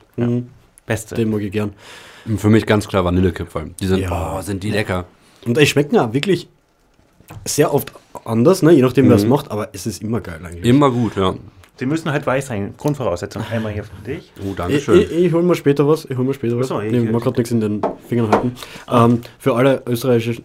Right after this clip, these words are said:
Speaker 2: österreichischen Zuhörerinnen, ähm, ja, sorry wegen dem Wort Plätzchen. Ich weiß, es stört uns die Haare auf. Es heißt Keks. <laughs>
Speaker 1: Nein, nein,
Speaker 3: Ah,
Speaker 1: nein.
Speaker 3: Keks und Plätzchen ist was anderes.
Speaker 1: Das sind
Speaker 2: Wahrscheinlich,
Speaker 1: so
Speaker 2: ja, aber wir sagen halt einfach Weihnachtskeks.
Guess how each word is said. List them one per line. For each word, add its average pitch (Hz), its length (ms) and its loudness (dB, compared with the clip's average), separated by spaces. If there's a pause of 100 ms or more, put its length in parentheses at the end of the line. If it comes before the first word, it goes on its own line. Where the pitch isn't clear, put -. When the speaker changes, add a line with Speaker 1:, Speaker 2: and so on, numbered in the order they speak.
(180)
Speaker 2:
österreichischen 113 560 -4
Zuhörerinnen, 120 680 -2 (320)
ähm, 113 380 2 (1080)
ja, 117 180 0
sorry 110 300 0
wegen 95 120 0
dem 95 160 -2
Wort 92 160 -4
Plätzchen. 90 500 -8
Ich 107 100 -4
weiß, 95 260 -4 (100)
es 104 140 -8
stört 117 260 -4
uns 117 160 -4
die 104 120 -2
Haare 101 180 -2
auf. 87 240 -12
Es - 120 -12
heißt - 160 -12
Keks. - 380 -2 (220)
<laughs> - 200 -20
Speaker 1:
Nein, 101 460 2
nein, 90 180 -6 (220)
Speaker 3:
Ah, - 120 -14
Speaker 1:
nein. 101 120 2
Speaker 3:
Keks 131 240 8
und 87 80 0
Plätzchen 101 260 2
ist 85 100 0
was 82 140 -4
anderes. 82 440 0
Speaker 1:
Das 101 120 -4
sind 113 140 -2
Speaker 2:
Wahrscheinlich, 127 500 4
Speaker 1:
so 123 60 2
Speaker 2:
ja, 135 100 6
aber 123 220 4
wir 139 80 6
sagen 135 160 4
halt 127 100 2
einfach 123 240 2
Weihnachtskeks. 123 800 0